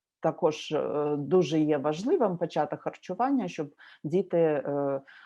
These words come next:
були спроможні перорально, е, харчуватись. А, а от, е, щодо частоти ускладнень, то, е,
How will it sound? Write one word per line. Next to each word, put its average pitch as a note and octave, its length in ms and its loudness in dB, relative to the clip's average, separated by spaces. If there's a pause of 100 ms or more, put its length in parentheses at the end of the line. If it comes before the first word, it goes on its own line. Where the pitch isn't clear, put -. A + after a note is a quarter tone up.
(120)
були E3+ 340 4
спроможні D#3+ 960 -2
перорально, D3+ 640 2
е, C3+ 420 -2
харчуватись. - 920 -6 (560)
А, F3+ 300 6
а G#3 140 4 (140)
от, A3+ 180 2
е, G3+ 220 4
щодо C4 600 6
частоти A3+ 560 2
ускладнень, G3 1080 4
то, A3+ 280 8
е, E3 520 4